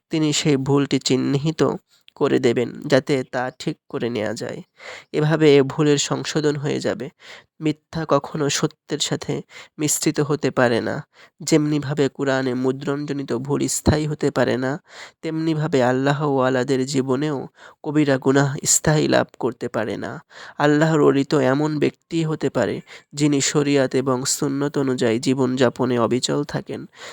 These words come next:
যদিও শয়তান কখনো তার দ্বারা কোনো গুনাহ করিয়ে নিতে সফল হয়েও যায়, তৎক্ষণাৎ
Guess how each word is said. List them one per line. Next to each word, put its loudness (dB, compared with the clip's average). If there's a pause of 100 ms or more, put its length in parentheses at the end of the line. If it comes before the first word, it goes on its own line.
(140)
যদিও 6
শয়তান -2
কখনো 0
তার -8
দ্বারা -4
কোনো -2
গুনাহ 0 (100)
করিয়ে 0
নিতে -2
সফল 0
হয়েও 4
যায়, 0 (380)
তৎক্ষণাৎ 2